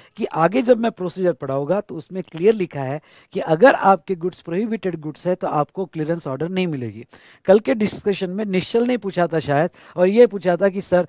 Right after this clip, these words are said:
मैंने एक्सक्लूसिव लाए तो, ओके, मैंने आर्म्स और एम्युनिशन लाए तो, मैंने गन लाई तो, तो बेटा, ओके, वो प्रोहिबिटेड गुड्स है, अभी में सेंस नहीं मिलता है।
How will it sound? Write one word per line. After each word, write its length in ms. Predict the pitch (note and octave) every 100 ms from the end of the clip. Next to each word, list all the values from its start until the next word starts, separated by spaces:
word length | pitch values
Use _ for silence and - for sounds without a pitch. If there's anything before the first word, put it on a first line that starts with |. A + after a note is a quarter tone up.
| - -
मैंने 180 | F3 G3+
एक्सक्लूसिव 640 | E3+ - - G3 G3 G3
लाए 240 | F#3+ E3+ E3+
तो, 320 | - E3 - _ -
ओके, 260 | E3 - D#3
मैंने 420 | E3 F#3 F#3+ F#3 -
आर्म्स 280 | - F#3 G3+
और 80 | F#3+
एम्युनिशन 480 | E3 F3+ F#3+ - F#3
लाए 220 | D#3+ D#3+
तो, 240 | D#3+ D#3 - _
मैंने 240 | D#3+ F3+ F3+
गन 320 | C#3 G3+ F#3
लाई 160 | E3 D#3+
तो, 260 | D3 D3+ - - -
तो 80 | F#3
बेटा, 320 | E3 F#3 G3 - -
ओके, 340 | D#3+ D#3 F#3 D#3+
वो 160 | E3 G3
प्रोहिबिटेड 600 | F#3+ F3 G#3 A3 G#3+ F3
गुड्स 280 | D#3 D3 G3
है, 60 |
अभी 300 | - E3+ F#3
में 120 | F3
सेंस 240 | E3 E3+ E3+
नहीं 140 | F3
मिलता 300 | D3 A#2 -
है। 100 | A#2+